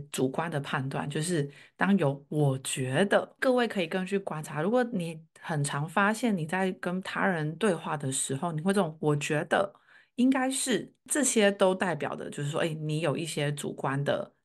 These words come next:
思考，当做你的一些关键字，那你就可以更加的注意你到底现在是在事实，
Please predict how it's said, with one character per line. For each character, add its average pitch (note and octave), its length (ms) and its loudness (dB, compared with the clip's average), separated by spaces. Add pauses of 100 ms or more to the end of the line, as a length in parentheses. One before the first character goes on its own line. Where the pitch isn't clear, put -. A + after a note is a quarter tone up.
思 - 340 2
考， - 380 -6 (160)
当 F3 160 0
做 F#3 100 0
你 E3+ 120 -2
的 C#3 40 2
一 C#3+ 60 0
些 F#3+ 100 0
关 G#3 280 4
键 A3+ 260 4
字， F#3+ 400 -2 (320)
那 F3 180 0
你 D3+ 60 0
就 E3 100 0
可 E3+ 140 -4
以 D3 80 0
更 F3 240 2
加 D#3 240 -2
的 C3+ 280 -2
注 G#3+ 300 2
意 F#3+ 240 0
你 D3+ 120 -4
到 F#3 120 -2
底 E3 140 0
现 G#3+ 300 4
在 F#3 240 2
是 F3 360 0 (380)
在 F#3+ 300 -2
事 G#3 280 4
实， C#3 480 2